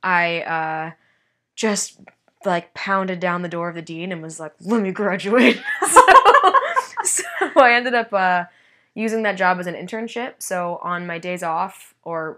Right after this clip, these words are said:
on my days on, really, sometimes too, I would go to set or post-production or wherever, and I would interview, like, the producers, in-, interview the sound guys, interview the directors, um,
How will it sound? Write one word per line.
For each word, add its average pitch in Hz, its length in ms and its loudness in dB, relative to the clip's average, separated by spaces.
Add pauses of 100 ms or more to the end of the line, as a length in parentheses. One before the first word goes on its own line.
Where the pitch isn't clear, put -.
(120)
on 156 220 -12
my 151 100 -16
days 151 200 -12
on, 170 260 -6
really, 151 200 -10
sometimes 156 340 -16
too, 170 140 -12
I 156 60 -8
would 156 100 -12
go 160 80 -10
to 156 80 -12
set 160 320 -8
or 156 160 -14
post-production 160 640 -12
or 151 80 -14
wherever, 160 320 -10
and 151 160 -10
I 151 60 -8
would 156 160 -10 (320)
interview, 180 580 -6 (760)
like, 175 160 -8
the - 40 -14
producers, 226 600 -6
in-, 175 220 -16
interview 165 240 -14
the - 40 -14
sound 233 280 -2
guys, 196 440 0
interview 170 280 -14
the 156 80 -14
directors, 180 680 -6
um, 160 380 -6